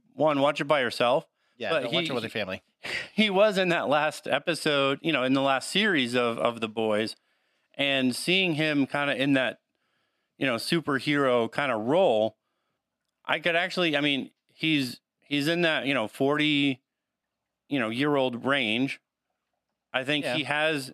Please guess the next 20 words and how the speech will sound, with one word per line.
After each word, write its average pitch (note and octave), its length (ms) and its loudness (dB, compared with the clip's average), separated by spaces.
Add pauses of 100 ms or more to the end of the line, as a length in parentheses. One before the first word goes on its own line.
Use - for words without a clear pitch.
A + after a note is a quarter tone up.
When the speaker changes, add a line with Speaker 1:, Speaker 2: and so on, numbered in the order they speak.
Speaker 1:
you C#3 80 -4
know, A#2+ 120 0
he C#3+ 200 -2
has C#3 320 -2
the C3 120 -2
facial C#3 420 -2
structure C3 520 -2
for, A#2+ 460 -2 (240)
for D3 140 -4
the C3 100 -2
cowl. A2 480 0 (840)
You D3+ 140 -4
know, A#2 220 -6 (220)
does C#3 180 -2
he C#3 100 2
need C#3 160 0
to A#2 60 -2
bulk B2+ 300 0
up? C#3 240 0 (720)
Yeah. A2+ 360 0